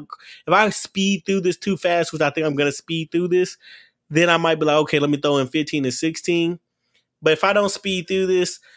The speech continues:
<coughs> excuse me, then you're not gonna hear me do fifteen and sixteen because this, this draft is already bad enough. But anyways, other notable players. Sorry. <coughs> Man,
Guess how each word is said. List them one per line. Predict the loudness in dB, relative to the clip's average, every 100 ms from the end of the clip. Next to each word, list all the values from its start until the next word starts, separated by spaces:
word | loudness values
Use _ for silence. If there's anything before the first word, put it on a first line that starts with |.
| -20 -20 _ _ 4
<coughs> | 6 6 4 0 -2 0
excuse | -4 -4 -4 0
me, | -2 -2 -10 _
then | 0 2 2
you're | 0
not | 2 0
gonna | 0 0
hear | 0 0
me | 0 0 -2
do | -2 -2 -2
fifteen | -2 -6 -4 -8
and | -8
sixteen | -10 -12 -12 -14 -12
because | -10 -8 -8 -8 -10 -14 -20 _ _ _ _
this, | -4 0
this | 0 2
draft | 2 2 0 -2
is | 0
already | 0 0
bad | 0 0 2
enough. | 0 0 0
But | 0
anyways, | 0 0 -2 -6 0 2 2 0
other | 0 2 2
notable | 2 2 2 -2
players. | -2 0 0 0 -4 -8 _ _ _ _ -20 _ _
Sorry. | -4 0 2 2 2
<coughs> | 4 4 2 2 2 0 -8 _ _ _ _ _ _ _ _ _ -4
Man, | -2 0 -2 -4